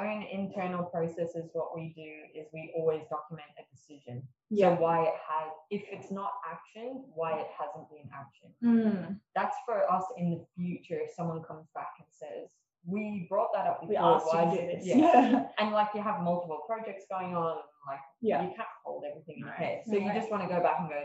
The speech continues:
Speaker 1: "That's why."
Speaker 2: Mm.
Speaker 1: Now, what we would do as a general thing is the next time something goes back to a client, we'll say, "Here's your previous feedback if you wanna refer to it." But we never individually pinpoint a person and say, "Here's your feedback,"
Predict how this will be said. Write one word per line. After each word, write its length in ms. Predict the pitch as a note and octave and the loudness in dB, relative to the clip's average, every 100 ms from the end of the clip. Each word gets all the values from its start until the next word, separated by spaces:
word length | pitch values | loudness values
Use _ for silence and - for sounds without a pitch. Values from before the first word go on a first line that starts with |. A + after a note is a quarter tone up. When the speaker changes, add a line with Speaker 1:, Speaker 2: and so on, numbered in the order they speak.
| - | -4
Speaker 1:
"That's 300 | E3 - - - | -2 0 -2 -6
why." 380 | D#3 C3+ - - _ _ | -4 -4 -4 -8 _ _
Speaker 2:
Mm. 320 | G#3+ G#3+ G3+ F#3 | 0 2 2 2
Speaker 1:
Now, 340 | F#3 F3+ F3+ | 2 4 4
what 360 | G3 - - F#3+ | 2 0 -2 -8
we 100 | F#3 | -2
would 200 | F3 E3+ | -2 -2
do 180 | F#3 F3 | -2 -2
as 140 | F3 | 0
a 120 | E3+ - | -2 -2
general 460 | F#3+ A3+ A#3 F3+ F3 | -4 -2 -2 -4 -4
thing 220 | F3 D#3 D3+ D#3 | -6 -10 -10 -16
is 100 | - | -6
the 80 | F3 | -2
next 340 | F#3 G3 - | -2 -4 -8
time 260 | F#3+ E3+ E3+ | -4 -2 -4
something 400 | - F3+ E3 E3 | -6 -10 -6 -4
goes 220 | D#3+ D#3 - | -2 -4 -6
back 140 | D3+ - - - | -8 -8 -12 -12
to 140 | G3 | -6
a 40 | E3 - | -6 -4
client, 360 | D#3+ D#3+ F#3 F3+ | -8 -8 -10 -8
we'll 140 | E3+ | -8
say, 200 | E3 E3+ E3+ | 0 -2 0
"Here's 200 | A3+ A3+ | 2 2
your 100 | G3 - | 0 -6
previous 480 | F3+ F3+ F3 D#3+ - | -4 -4 -2 -4 -6
feedback 420 | D#3+ F3+ - C#4+ - - | -12 -10 -4 -4 -4 -8
if 160 | F3 G3 | -10 -6
you 100 | F3+ | -2
wanna 220 | E3+ D3+ | -2 -2
refer 380 | D3 D3 D3+ D3 - | -6 -10 -10 -10 -8
to 80 | D3 | -6
it." 120 | - | -8
But 120 | - F#3 | -6 -2
we 100 | F3 | 2
never 340 | F3 G3 A3 | 2 2 -2
individually 1040 | G3 F#3 F#3+ F3+ E3+ E3+ E3 D#3+ E3 E3 - _ _ _ | -4 -8 -10 -8 -8 -8 -6 -4 -6 -6 -16 _ _ _
pinpoint 440 | F#3+ F#3+ F#3+ F3+ E3+ | -8 -8 -6 -4 -4
a 20 | |
person 460 | - D#3 F#3 G#3 G#3 | -2 -4 -4 -6 -8
and 120 | F3+ | -6
say, 280 | E3+ E3 - | -4 -4 -4
"Here's 260 | F#3 F3+ | -4 -4
your 280 | F3+ E3+ F3 | -2 0 0
feedback," 500 | - F3+ F3+ B3 - | -2 -8 -2 -2 -2